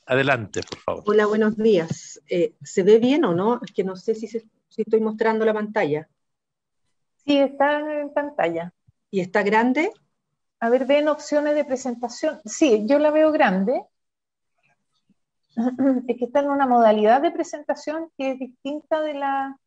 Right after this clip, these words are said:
Speaker 2: De la que nosotros
Speaker 3: típica
Speaker 2: trabajamos.
Speaker 3: de Zoom, sí.
Speaker 2: Ya, bueno.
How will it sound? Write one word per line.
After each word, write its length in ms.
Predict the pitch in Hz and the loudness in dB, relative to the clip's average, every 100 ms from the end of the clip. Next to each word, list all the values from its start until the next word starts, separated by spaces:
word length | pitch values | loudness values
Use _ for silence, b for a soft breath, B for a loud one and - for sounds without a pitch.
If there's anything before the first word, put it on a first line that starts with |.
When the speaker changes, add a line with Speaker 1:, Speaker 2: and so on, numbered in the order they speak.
| _ _ | _ _
Speaker 2:
De 120 | 175 | -8
la 80 | 170 | -8
que 80 | 170 | -8
nosotros 300 | 170 175 202 | -8 -10 -10
Speaker 3:
típica 380 | 180 175 262 220 | -6 -4 -2 0
Speaker 2:
trabajamos. 160 | 254 240 | 2 2
Speaker 3:
de 120 | 233 | 0
Zoom, 420 | 226 269 185 180 | -2 -2 -2 -4
sí. 240 | - - - - _ - - - - - _ _ _ _ _ _ _ _ _ _ _ _ - | -10 -10 -10 -12 _ -16 -10 -8 -8 -12 _ _ _ _ _ _ _ _ _ _ _ _ -10
Speaker 2:
Ya, 200 | 170 139 | -8 -6
bueno. 240 | 165 131 | -8 -10